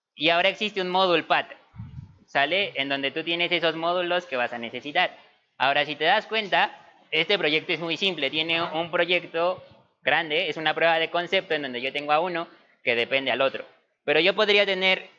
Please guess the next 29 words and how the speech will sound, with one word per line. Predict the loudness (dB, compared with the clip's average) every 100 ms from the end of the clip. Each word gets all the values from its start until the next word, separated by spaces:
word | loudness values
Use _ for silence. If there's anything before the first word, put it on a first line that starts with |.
| _
ese | -2 0 0
cliente | 0 0 2 2 0 -2 -18 -20 -20 -20 _ _
construido | -6 -4 -2 0 0 0
y |
tener | 0 2 0 2
este | 0 2
ejecutable | 0 0 0 0 2
acá, | 2 0 -2 -20 _
y | -10
quizá | -2 0 4 4
en | 2
el | 0
otro | 0 2
ejecutable | 0 0 0 0 2
ya | 0
ni | 0
siquiera | -2 0 0
lo | 2
vaya | 0 -2
a |
utilizar, | -4 -6 0 0
en | 0
mi | -4
otra | -4
aplicación | -4 -2 -2 0
ya | 0
no | 0
utilizo | -2 -6 -4
clients. | 0 0 0 -4